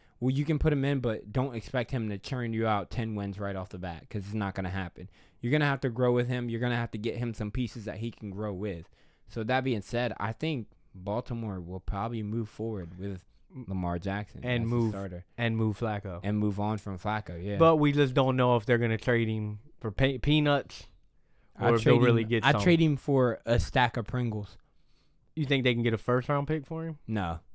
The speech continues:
Speaker 1: absolutely not.
Speaker 2: You, you've said really he's more realistically probably a
Speaker 1: Yeah.
Speaker 2: second rounder.
Speaker 1: Realistically, a second at best. Like, you would have to wait for a good offer. You'd probably have to turn an offer down. Then they call you back and be like, "All right, like, we'll give you a second round or whatever."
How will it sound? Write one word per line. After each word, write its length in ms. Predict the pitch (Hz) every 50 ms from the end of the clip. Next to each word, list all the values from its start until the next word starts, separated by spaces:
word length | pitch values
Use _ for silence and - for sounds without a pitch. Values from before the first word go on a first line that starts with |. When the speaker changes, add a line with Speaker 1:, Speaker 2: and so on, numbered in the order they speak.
| - -
Speaker 1:
absolutely 380 | 107 90 - 104 95 90 90 90
not. 200 | 85 85 92 -
Speaker 2:
You, 200 | - 156 147 139 - -
you've 260 | 143 151 170 160 -
said 320 | - 135 139 123 113 110 113
really 280 | 123 120 117 113 113
he's 220 | 113 117 113 107 104
more 220 | 117 117 113 104
realistically 640 | 104 110 110 104 107 107 101 - - 104 - 107 95
probably 320 | 95 117 107 113 110 107
a 40 | 104
Speaker 1:
Yeah. 40 | 101
Speaker 2:
second 280 | 107 117 113 98 98 95
rounder. 240 | 98 95 92 101 120
Speaker 1:
Realistically, 580 | 120 120 117 113 117 113 - - 123 120 110 107
a 80 | 104 -
second 400 | - - 117 107 - 110 104 - -
at 200 | 107 104 98 98
best. 380 | 107 104 95 92 - - - -
Like, 220 | 113 110 107 98
you 120 | 110 120 127
would 100 | 131 127
have 200 | 135 120 - -
to 120 | 127 107
wait 380 | 98 104 110 110 117 131 - _ _ _ _ _ _ _ _ _
for 160 | - - 123
a 40 | 113
good 200 | 101 113 127 123
offer. 400 | 107 98 110 117 113 - 127 123
You'd 180 | 117 113 107 95
probably 220 | - 120 120 120
have 140 | 123 123 117
to 100 | - 110
turn 280 | - - 127 117 110 107
an 80 | 104 107
offer 260 | 107 110 - - 117
down. 320 | 92 98 104 101 104 104 104
Then 140 | 104 101 101
they 100 | 101 101
call 240 | - - 110 101 98
you 80 | 98 95
back 220 | 98 98 98 98 104
and 80 | 95
be 60 | 90
like, 180 | 95 92 87 90
"All 60 | 95 98
right, 300 | 98 95 92 95 101 -
like, 260 | 113 101 95 98 95 _ _ _ _ _ _ _ _ _
we'll 100 | - 104
give 120 | 98 101 98
you 100 | 98 95
a 40 | 92
second 300 | - - 95 87 - 80
round 240 | 85 92 90 90 95
or 40 | 92
whatever." 420 | 92 92 92 87 87 92 87 85